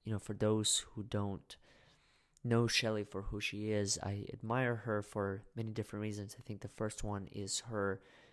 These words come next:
ability to stay true to who she is. And regardless of what the circumstance may be, with the mindset that she has now, you know, she, she's true, she's real.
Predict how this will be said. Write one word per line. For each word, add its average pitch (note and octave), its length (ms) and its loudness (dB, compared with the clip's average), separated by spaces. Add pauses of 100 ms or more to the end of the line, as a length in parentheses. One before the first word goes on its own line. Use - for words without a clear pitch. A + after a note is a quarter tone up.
(320)
ability A#2+ 480 2
to A2+ 240 -6
stay G#2 240 -2
true A#2 380 -2
to B2 120 -10
who A2+ 140 -6
she A2+ 240 0
is. C#3 300 0 (560)
And G2 520 0
regardless A2 580 4
of A2 100 -6
what A2 160 0
the - 60 -6
circumstance G#2 640 -4
may G2+ 140 -2
be, A2 440 0 (720)
with B2 400 6 (180)
the G2+ 60 -4
mindset G2+ 440 -2
that G2+ 120 -6
she G#2+ 120 -6
has G#2+ 180 -8
now, G#2 340 2 (460)
you A2 80 -4
know, G2 100 0
she, G2+ 400 -2
she's G#2 440 -4
true, C3 540 2
she's G2+ 340 -6
real. A2+ 480 0